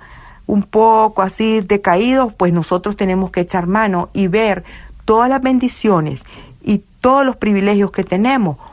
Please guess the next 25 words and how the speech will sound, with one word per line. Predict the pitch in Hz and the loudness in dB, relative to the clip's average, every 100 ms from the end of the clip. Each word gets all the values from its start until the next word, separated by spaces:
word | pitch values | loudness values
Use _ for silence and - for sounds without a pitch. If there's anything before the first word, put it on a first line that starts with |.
| - - | -20 -4
por | 165 160 | -4 -2
tener | 165 151 156 180 185 - | -2 0 0 0 -2 -2
un | 180 | -2
buen | 165 233 190 | 0 -2 0
trabajo | 214 190 147 151 151 | 0 2 0 -2 -4
que | 165 | -2
nos | 151 | 0
ha | 170 165 | 0 -2
permitido | 185 170 151 247 269 - | -2 -2 0 0 0 -2
salir | - 139 131 123 | -2 -2 0 -2
de | 135 | -2
vacaciones. | 123 120 - - - - 208 - - - _ - | -2 -4 -8 -8 -10 -10 -16 -20 -20 -20 _ -10
Entonces, | - 180 - 247 302 262 | -2 -2 0 -2 -2 -4
mis | 190 170 | -2 -2
queridísimos | 139 160 196 254 226 165 | -2 0 0 0 -2 0
amigos, | 180 302 320 - - - - - _ - | 0 0 0 -4 -10 -12 -20 -20 _ -6
no | 117 | -2
se | 233 | 0
olviden | 247 254 339 302 | 2 2 2 2
nunca | 320 494 - 151 - - - - - | 2 0 -4 -6 -8 -20 -20 -20 -10
que | - | -2
alguien | 170 147 202 220 | 0 0 0 0
nos | 262 | 0
está | 254 202 | -2 -2
mirando | 208 208 165 147 | 0 0 0 -2